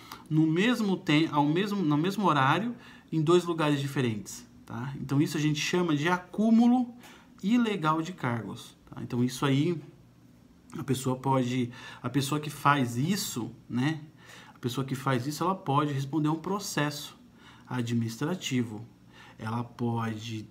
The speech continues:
até nesse processo, ter que devolver o salário que ela recebeu, sem falar de multas, enfim, dependendo no, no, a último, do último dos casos, ela pode até perder um cargo, né? Isso é, isso eu nunca vi acontecer,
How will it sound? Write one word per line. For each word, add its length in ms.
até 880
nesse 260
processo, 640
ter 200
que 120
devolver 640
o 60
salário 420
que 80
ela 100
recebeu, 720
sem 200
falar 260
de 140
multas, 800
enfim, 500
dependendo 640
no, 220
no, 300
a 100
último, 680
do 120
último 280
dos 160
casos, 360
ela 120
pode 180
até 100
perder 260
um 100
cargo, 440
né? 120
Isso 280
é, 180
isso 220
eu 80
nunca 260
vi 160
acontecer, 760